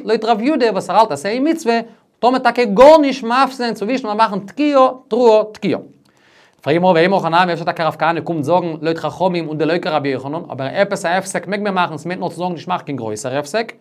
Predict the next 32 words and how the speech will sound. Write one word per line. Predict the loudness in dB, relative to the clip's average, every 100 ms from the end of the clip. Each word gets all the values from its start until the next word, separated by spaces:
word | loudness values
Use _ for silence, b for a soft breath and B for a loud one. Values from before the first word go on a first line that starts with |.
| b b b -16
די |
גמרא, | -8 -6 -6
קיי, | -2 -2
מאי | 2 2 2
ולא | 0 -2
כלום. | 0 0 0 -4 -14 -12
רב | -4
כהנא | -2 0
זאגט | -2 -2
דאך, | -4 -4
ולא | -4 -4 -2
כלום, | 2 2 2 -2 B -14
די |
טייטש, | 2 6 6 4
אז | -2
ער |
גייט, | 2 0
לית | 0 -4
רבי | -4 0
יהודה, | 2 2 2 -4 B
און | -8
לית | -6
רבי | -2 2
יהודה, | 2
דאמעט | 2 0
דא |
קיין | -2 -4
שמאכן, | -2 -2 -2
קיין | -8
שום | -6 -6 -6 -8
הפסק | -12 -12 -14
נישט. | -20 -20